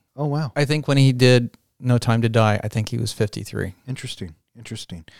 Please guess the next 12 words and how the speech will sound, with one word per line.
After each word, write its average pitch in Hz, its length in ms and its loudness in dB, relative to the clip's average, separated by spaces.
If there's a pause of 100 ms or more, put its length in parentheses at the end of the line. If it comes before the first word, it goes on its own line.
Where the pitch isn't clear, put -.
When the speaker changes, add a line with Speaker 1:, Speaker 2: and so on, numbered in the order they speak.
(360)
Speaker 1:
Um, 156 300 4
so, 190 160 6
yeah, 208 320 8
this 160 340 2
is 170 220 4
the 151 140 4
twenty-first 170 760 0
entry 160 640 0
to 165 320 4
the 135 140 2
James 147 340 0
Bond, 139 640 0